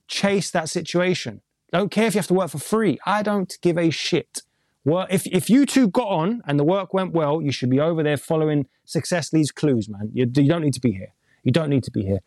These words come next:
And like I said, fast forward, and now his job is that. He's in. He's working. He's in the industry working. He's found a job. I don't know what his current situation is, but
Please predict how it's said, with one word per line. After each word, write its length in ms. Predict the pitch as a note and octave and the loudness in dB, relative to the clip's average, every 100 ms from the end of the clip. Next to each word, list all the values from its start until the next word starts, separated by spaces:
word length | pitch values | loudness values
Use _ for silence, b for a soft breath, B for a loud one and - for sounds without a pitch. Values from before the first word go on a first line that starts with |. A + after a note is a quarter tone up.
| b b b | b b b
And 100 | D#3 | 0
like 160 | E3+ | 0
I 40 | E3 | 0
said, 180 | D#3 | -2
fast 320 | - F#3+ F3+ - | 0 0 0 -2
forward, 220 | C#3+ C#3 | 0 2
and 100 | D3 | 2
now 140 | E3 | 2
his 180 | E3 D3+ | 2 2
job 240 | E3+ D#3+ | 0 0
is 260 | D#3 D3 - - | 0 -2 -4 -4
that. 220 | E3 - _ _ | -4 -4 _ _
He's 200 | D3 C#3+ | 2 2
in. 240 | D#3 G2 - _ _ | 2 -2 -12 _ _
He's 240 | C3 B2 - B2+ | 0 0 -2 -2
working. 520 | C#3+ D3 - G#2 F#2+ _ _ | 0 -2 -6 -14 -16 _ _
He's 140 | B2+ | 0
in 80 | C#3 | 4
the 100 | C#3 | 4
industry 380 | C3+ A#2 - A#2 | 2 0 0 2
working. 360 | B2 B2+ A2+ A#2 | 2 0 0 0
He's 140 | A2 | 0
found 240 | C3 C3 | 0 2
a 60 | B2 | 2
job. 260 | A2+ A#2+ A2 b b - | 2 -2 -2 b b -2
I 80 | |
don't 100 | E3 | 0
know 80 | C#3+ | 2
what 120 | C#3 | 0
his 100 | C3 | 0
current 320 | A2+ E3+ D3+ A#2 | 0 0 -2 -2
situation 480 | B2 C3 B2 A2+ | -2 0 2 2
is, 100 | C3 | 2
but 240 | C3+ C3 | 2 -2